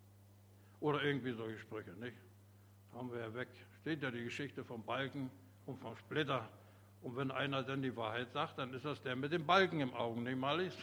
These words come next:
<laughs> Könnte sein. Das wäre hier so. Ja. Aber trotzdem, er war voll des Heiligen Geistes.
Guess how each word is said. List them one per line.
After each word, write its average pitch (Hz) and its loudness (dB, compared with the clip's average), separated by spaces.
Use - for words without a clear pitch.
<laughs> - -6
Könnte 156 6
sein. 120 4
Das 143 0
wäre 165 6
hier 120 2
so. 95 -6
Ja. - -4
Aber - -4
trotzdem, 143 -2
er 156 -2
war 151 -6
voll 202 -2
des 185 -6
Heiligen 170 -2
Geistes. - -8